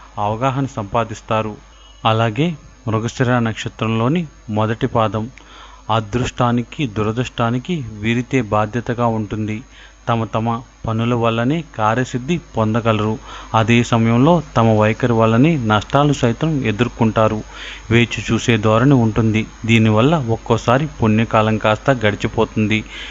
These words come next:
విశాల దృక్పథంతో ఆలోచించి నిర్ణయాలు తీసుకుంటారు.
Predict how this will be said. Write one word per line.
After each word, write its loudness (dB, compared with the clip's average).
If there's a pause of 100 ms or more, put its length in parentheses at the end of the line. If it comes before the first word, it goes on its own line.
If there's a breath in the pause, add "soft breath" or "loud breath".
(140 loud breath)
విశాల 4
దృక్పథంతో 2
ఆలోచించి 2 (300 loud breath)
నిర్ణయాలు 4
తీసుకుంటారు. 0